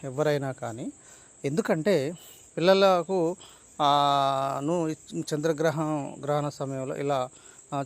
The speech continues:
చెప్తున్నటువంటి దానికి మీరు కంగారు పడాల్సిన అవసరం ఏమి లేదు. కానీ అయితే ఇక్కడ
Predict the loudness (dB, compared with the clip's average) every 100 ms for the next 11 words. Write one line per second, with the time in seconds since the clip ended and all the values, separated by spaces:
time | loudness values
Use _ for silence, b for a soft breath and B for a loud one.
0 | -4 -8 -4 -2 0 0 -4 -2 -4 -4
1 | -4 -4 -6 -6 -6 -4 -4 -2 -2 -2
2 | -4 -2 -2 2 2 4 4 4 2 0
3 | -6 -2 2 2 0 B B B B 2
4 | 4 2 4 6 8 6